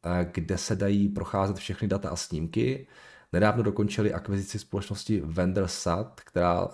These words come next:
se za-, zaměřovala na analýzu snímků speciálně pro účely zemědělství s patentovaným algoritmem, který umožňuje získávat informace i přes, eh, šum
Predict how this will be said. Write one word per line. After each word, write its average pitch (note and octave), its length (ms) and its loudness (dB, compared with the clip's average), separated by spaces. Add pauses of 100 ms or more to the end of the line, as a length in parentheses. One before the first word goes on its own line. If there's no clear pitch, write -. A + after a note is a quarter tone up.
se F#2 520 0
za-, E2 280 -4 (200)
zaměřovala F2+ 560 0
na F2+ 100 0
analýzu F2+ 380 0
snímků G2+ 500 0 (320)
speciálně A#2 520 2
pro A#2 140 0
účely G2+ 300 -2
zemědělství G2 840 2
s - 140 -6
patentovaným F#2+ 720 0
algoritmem, F#2 580 0
který F#2+ 280 0
umožňuje F2+ 600 0
získávat F2 400 -2
informace F2+ 480 -4
i F2 80 -6
přes, - 340 -8 (460)
eh, D2 120 -6
šum F2+ 500 0